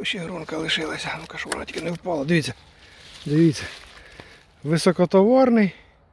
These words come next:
гарний виноград. Що ще треба? В кого нема, друзі, раджу.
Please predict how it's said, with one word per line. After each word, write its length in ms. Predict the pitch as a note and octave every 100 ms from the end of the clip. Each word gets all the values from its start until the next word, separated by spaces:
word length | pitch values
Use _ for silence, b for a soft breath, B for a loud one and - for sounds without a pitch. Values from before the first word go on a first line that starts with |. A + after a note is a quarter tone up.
| b b b b b -
гарний 680 | G2+ C#3 G#3 A3+ G3 F#3+ - _ _ _ _ _ _ b b b b b b b b
виноград. 600 | B2 F3+ F#3 B2 G#2 A2+ -
Що 180 | - G#3
ще 160 | -
треба? 340 | E3 - - B B B B _ _ _ b b b b b b b b b - -
В 40 | -
кого 300 | - E3+ E3
нема, 300 | E3 F#3 G#3+
друзі, 420 | F3 F3+ D#3 D3+ - _ _ _ B B B B B -
раджу. 520 | D#3+ E3+ D3+ A2+